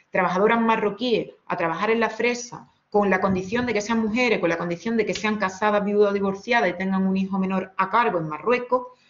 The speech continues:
se está poniendo, es una, aquí esto del cata-, el patriarcado y el capital, la alianza criminal, lo vemos en la práctica, ¿no? Vemos cómo es necesario,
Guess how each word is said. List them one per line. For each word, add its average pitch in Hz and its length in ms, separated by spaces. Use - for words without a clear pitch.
se - 160
está 240 340
poniendo, 226 500
es 226 240
una, 226 380
aquí 247 460
esto 208 240
del 190 220
cata-, 185 400
el 208 280
patriarcado 190 460
y 226 40
el 214 120
capital, 214 440
la 180 60
alianza 185 380
criminal, 226 520
lo 196 180
vemos 220 320
en 196 120
la 170 120
práctica, 160 560
¿no? 220 160
Vemos 226 400
cómo 254 460
es 262 140
necesario, 214 920